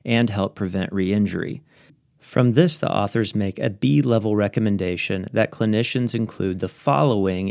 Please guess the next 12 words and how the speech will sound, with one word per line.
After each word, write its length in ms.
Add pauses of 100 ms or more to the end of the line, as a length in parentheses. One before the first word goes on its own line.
(120)
in 300
an 200
initial 520
evaluation, 960 (100)
as 220
these 300
factors 480
likely 580
influence 540
the 100
clinical 480
course 480